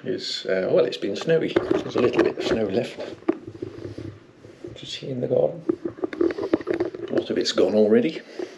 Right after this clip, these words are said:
So it's quite cold out there. And the other thing I've been doing is learning the piano.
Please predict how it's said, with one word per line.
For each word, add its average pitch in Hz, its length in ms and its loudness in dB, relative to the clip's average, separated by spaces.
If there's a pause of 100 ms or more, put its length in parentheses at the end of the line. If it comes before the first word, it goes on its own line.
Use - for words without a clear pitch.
So - 680 -2
it's - 140 -6
quite - 240 0
cold 113 220 6
out 113 140 6
there. 156 220 6 (1400)
And - 200 2
the - 80 2
other 127 120 2
thing - 220 -2
I've - 140 2
been - 100 -2
doing 247 180 4
is - 160 -8
learning 233 280 4
the 247 80 4
piano. - 360 0